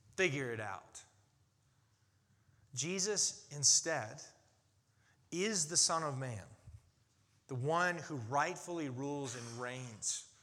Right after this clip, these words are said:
over heaven and earth. And he will set aside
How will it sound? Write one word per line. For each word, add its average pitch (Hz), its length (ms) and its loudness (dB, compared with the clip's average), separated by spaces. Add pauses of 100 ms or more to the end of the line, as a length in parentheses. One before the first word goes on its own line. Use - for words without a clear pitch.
(520)
over 123 220 -4
heaven 131 240 -4
and 117 140 -8
earth. 107 440 -10 (640)
And 156 160 -8
he 196 760 -2 (840)
will 135 120 -6
set 208 420 2
aside 170 720 4